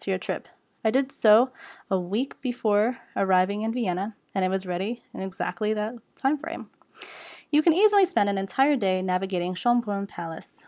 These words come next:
with its maze, zoo, rolling hills, lookout points, statues, fountains, and seemingly endless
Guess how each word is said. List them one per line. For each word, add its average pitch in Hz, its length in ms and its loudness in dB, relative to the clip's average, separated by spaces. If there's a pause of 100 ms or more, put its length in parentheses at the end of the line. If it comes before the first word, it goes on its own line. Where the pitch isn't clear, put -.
(120)
with 185 200 -8
its - 260 -10
maze, 233 720 0 (100)
zoo, 226 540 -2 (100)
rolling 196 340 0
hills, 202 580 -6
lookout 185 340 0
points, 185 560 -4
statues, 175 720 -6 (100)
fountains, 175 520 0 (380)
and 262 360 6
seemingly 190 560 -6
endless 247 460 2